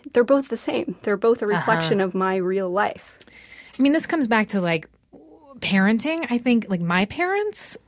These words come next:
Speaker 2: I think they think of it as kind of, like, show-offy
Speaker 1: Mm-hmm.
Speaker 2: when you are posting pictures. It's like, I, I think, like, this idea of, like, "Oh my God, look at my beautiful offspring," you know, like, that,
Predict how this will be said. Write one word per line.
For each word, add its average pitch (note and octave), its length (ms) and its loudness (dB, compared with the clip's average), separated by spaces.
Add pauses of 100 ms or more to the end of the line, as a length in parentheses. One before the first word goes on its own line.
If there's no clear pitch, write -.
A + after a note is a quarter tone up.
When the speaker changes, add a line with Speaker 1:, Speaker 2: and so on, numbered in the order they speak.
(120)
Speaker 2:
I B3 80 0
think D#4+ 400 -6
they D4 160 0
think C4 260 -2
of C4+ 120 0
it C4+ 120 2
as A3+ 120 0
kind A3 220 0
of, G#3 60 2
like, F3+ 200 0
show-offy D4 1000 0
Speaker 1:
Mm-hmm. F#3+ 360 -10
Speaker 2:
when C4 220 4
you C#4 680 0
are B3 80 0
posting C4 960 0 (420)
pictures. C4 680 2
It's A#3 180 -4
like, G3 200 0
I, - 80 -8 (1120)
I B3+ 40 2
think, E4 260 -2
like, C#4+ 220 0
this A#3+ 420 0
idea B3 340 4
of, G#3+ 80 2
like, G#3 260 2
"Oh D4+ 120 0
my D#4 200 2
God, D4+ 240 2
look D4 200 -2
at D4+ 60 -2
my C#4 140 0
beautiful C4+ 400 -2
offspring," G3+ 760 0
you F#3 100 2
know, F#3+ 220 2
like, G3+ 240 0
that, A#3 400 2